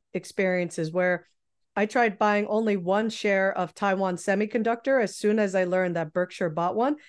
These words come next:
just so I would care a little bit. So, you know, I maybe invested seventy-nine dollars into one share of Taiwan Semiconductor, T S M.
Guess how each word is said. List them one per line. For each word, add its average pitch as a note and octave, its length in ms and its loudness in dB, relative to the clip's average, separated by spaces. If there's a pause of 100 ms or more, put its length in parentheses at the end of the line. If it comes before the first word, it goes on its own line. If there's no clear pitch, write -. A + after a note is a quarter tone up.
(220)
just D#4+ 240 -2
so C4 180 4
I A3+ 100 4
would A3 240 0
care A3 260 2
a F#3+ 60 2
little F3 200 -2
bit. D#3 260 -6
So, G3+ 260 2 (340)
you G3+ 100 0
know, G3 180 4
I F#3+ 120 4
maybe G#3 260 2
invested F#3 640 0
seventy-nine G#3+ 640 2
dollars E3+ 720 -2
into E3+ 440 -2
one F3 260 -2
share E3 380 -2
of D#3+ 260 -2 (260)
Taiwan F#3 380 0
Semiconductor, E3+ 960 -2
T G3 160 0
S F3+ 160 -2
M. A3 200 2